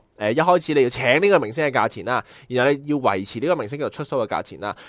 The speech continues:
噉另外你會發覺，喂，點解呢度多行灰色嘢？呢度亦多行條件嘅？噉呢行條-，其實，其實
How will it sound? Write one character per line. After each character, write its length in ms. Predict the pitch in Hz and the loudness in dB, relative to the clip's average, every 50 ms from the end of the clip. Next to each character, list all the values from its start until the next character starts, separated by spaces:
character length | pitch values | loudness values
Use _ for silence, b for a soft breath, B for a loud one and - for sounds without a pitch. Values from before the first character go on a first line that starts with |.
| B B | B B
噉 100 | - 247 | 6 6
另 140 | 339 330 254 | 8 8 8
外 60 | 220 | 8
你 60 | 196 202 | 8 8
會 100 | 208 214 | 8 8
發 140 | 208 214 196 | 6 4 4
覺， 100 | 196 202 | 4 6
喂， 180 | 185 196 202 | 6 6 6
點 100 | 175 180 | 6 6
解 60 | 196 262 | 6 8
呢 60 | 269 247 | 8 8
度 40 | |
多 180 | - 220 208 180 | 8 6 2 0
行 160 | 151 117 78 | 0 -4 -10
灰 240 | - - 175 175 185 | -8 -4 -2 0 0
色 80 | - 185 | 0 0
嘢？ 200 | 156 131 104 113 135 | 0 0 2 2 2
呢 60 | 175 | 2
度 120 | 175 139 | 2 2
亦 80 | 123 110 | 2 0
多 180 | - 170 165 127 | 0 0 0 0
行 100 | 92 92 | 0 -4
條 200 | - - 92 87 | -8 -8 -8 -8
件 200 | - - 104 123 143 | -8 -8 -10 -8 -4
嘅？ 180 | 139 123 143 - b b b b b | -4 -4 -4 -6 b b b b b
噉 160 | - 247 320 | 6 6 8
呢 40 | 359 311 | 8 6
行 100 | 214 170 | 6 4
條-， 360 | - - 131 123 120 123 123 - | 2 0 -2 -2 0 -2 -4 -4
其 120 | - - 180 | 0 2 2
實， 80 | 185 | 2
其 120 | - - 139 | 4 4 2
實 80 | 151 | 2